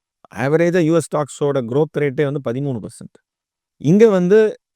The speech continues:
it depends. மியூச்சுவல் ஃபண்ட்லலாம் போட்டீங்கன்னா, அது மந்த்லி மியூச்சுவல் ஃபண்ட்ஸு, அந்த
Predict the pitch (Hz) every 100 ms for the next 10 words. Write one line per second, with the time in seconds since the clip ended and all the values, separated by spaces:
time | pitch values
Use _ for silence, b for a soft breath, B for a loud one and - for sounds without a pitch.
0 | _ - 160 147 147 120 127 180 185 160
1 | 151 147 151 151 139 123 131 131 156 180
2 | - _ - 143 135 131 123 131 143 151
3 | 139 135 127 120 117 110 - 120 120 -
4 | _ - 120